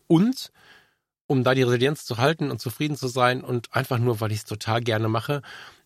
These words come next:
arbeite ich mich grad ein bisschen tiefer in lange Brennweiten rein und, äh, schieße mit denen entweder parallel oder, äh, vertikal zum Boden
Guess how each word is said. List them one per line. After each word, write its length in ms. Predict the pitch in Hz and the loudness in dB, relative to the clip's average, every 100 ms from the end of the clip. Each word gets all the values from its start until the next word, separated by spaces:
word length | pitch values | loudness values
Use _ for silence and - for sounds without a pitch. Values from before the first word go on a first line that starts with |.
| _ | _
arbeite 360 | 120 120 120 117 | 2 4 2 -2
ich 100 | 110 | -4
mich 160 | 123 - | -4 0
grad 240 | 110 110 - | 0 0 -4
ein 80 | 117 | -6
bisschen 300 | 117 117 110 | -4 -4 -4
tiefer 360 | 139 123 113 | -6 -4 -2
in 80 | 113 | 0
lange 220 | 110 113 | 0 0
Brennweiten 500 | 104 110 120 113 110 | 0 0 2 0 0
rein 420 | 104 98 98 104 | -2 -2 -2 -4
und, 320 | 95 95 92 - | -6 -8 -8 -12
äh, 40 | |
schieße 320 | 95 110 101 | -8 -8 -6
mit 160 | 98 95 | -8 -4
denen 400 | 95 98 98 95 | -4 -2 -4 -6
entweder 300 | 113 98 98 | -6 -4 -4
parallel 440 | - 95 98 101 | -4 -2 0 -2
oder, 300 | 98 95 92 - - - - - | -2 -4 -6 -8 -16 -20 -18 -6
äh, 140 | 110 | -2
vertikal 420 | 110 107 107 107 104 | 0 0 0 -2 0
zum 180 | 104 | -2
Boden 260 | 101 120 | -2 -2